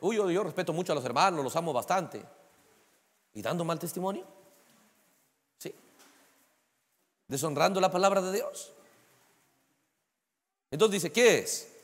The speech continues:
Cuando uno da, cuando uno va a tomar la Santa Cena, dice, eh, con eso está diciendo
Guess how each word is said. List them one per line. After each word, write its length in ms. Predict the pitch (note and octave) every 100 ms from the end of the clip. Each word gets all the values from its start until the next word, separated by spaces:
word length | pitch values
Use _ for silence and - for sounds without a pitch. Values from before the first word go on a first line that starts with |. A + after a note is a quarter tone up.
| - -
Cuando 180 | B2+ G#3
uno 160 | C4
da, 320 | A3 G3+ E3+
cuando 200 | D3 D#3
uno 120 | A#3+ G#3+
va 60 |
a 60 | G#3
tomar 180 | G3 G3+
la 60 |
Santa 180 | F#3+ G3
Cena, 220 | F#3+ G#3
dice, 260 | G#3+ F#3+ F#3+ - -
eh, 160 | D3+
con 140 | D#3+ G3+
eso 100 | G#3
está 160 | F#3+
diciendo 420 | G3 F3+ D#3+ A2+